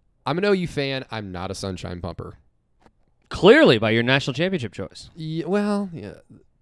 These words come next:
Speaker 1: It's just because, uh, a combination of things. Returning talent, experience,
Speaker 2: Okay.
Speaker 1: defense, depth.
Speaker 2: No, that's fine. I mean,
Speaker 1: and then the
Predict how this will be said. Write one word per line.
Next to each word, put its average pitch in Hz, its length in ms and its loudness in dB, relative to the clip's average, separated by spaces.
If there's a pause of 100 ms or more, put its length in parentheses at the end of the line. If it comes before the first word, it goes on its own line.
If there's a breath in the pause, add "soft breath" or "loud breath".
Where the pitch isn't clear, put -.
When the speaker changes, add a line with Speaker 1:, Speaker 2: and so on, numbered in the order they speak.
Speaker 1:
It's - 160 -2
just 151 200 -4
because, 151 880 0
uh, 85 460 -12
a 143 60 -10 (220)
combination 208 500 -6
of - 60 -8
things. - 460 -12
Returning 131 400 -2
talent, 180 380 2
experience, 170 920 -4
Speaker 2:
Okay. 185 140 0
Speaker 1:
defense, 165 460 -2
depth. 160 380 0
Speaker 2:
No, 302 140 0
that's 247 140 0
fine. 202 200 4
I 123 40 2
mean, 127 100 4
Speaker 1:
and 165 100 2
then 156 260 2
the 123 400 -4